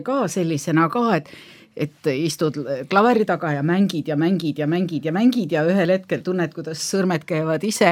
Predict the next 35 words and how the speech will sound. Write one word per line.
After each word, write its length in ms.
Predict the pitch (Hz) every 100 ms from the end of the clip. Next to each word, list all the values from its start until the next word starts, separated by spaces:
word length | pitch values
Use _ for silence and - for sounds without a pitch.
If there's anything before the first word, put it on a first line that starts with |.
| 165
ja, 140 | 160 156 - - -
ja 80 | 156
siis 200 | 180 165
äkki 300 | 214 - 180
tunned, 320 | 170 190 156 151
kuidas 280 | 151 151 -
tuleb 240 | 143 123
mingi 240 | 156 147
improvisatsioon 1080 | 165 170 160 131 151 135 - 208 196 170 143 143
ja 140 | 143 - - - -
no 140 | - 156
ma 140 | 143
küll 160 | 151 139
ei 80 | 135
oska 320 | 147 - 107
niimoodi, 400 | 120 120 131 110
aga 140 | 143
ma 160 | 139 131 139 -
tahaksin 480 | 190 185 - - 139
niimoodi. 340 | 139 143 - - - - -
Et, 380 | 165 - - 170 -
et 160 | 165
minu 220 | 247 311 254
arvates 460 | 170 147 160 151
on 80 | 170 160
see 120 | 160
loovuse 600 | 208 302 285 156 147 160
küsimus 500 | 247 233 202 143 143 214
ainetunnis 720 | 262 208 139 147 143 143 208
eelkõige 480 | 220 180 151 135 135
nagu 240 | 143 160
just 160 | 160 - 160
selle, 240 | 160 143 - - - - - _ _ -
selle 340 | - 139 139 135
keskkonna 640 | 269 - - 170 156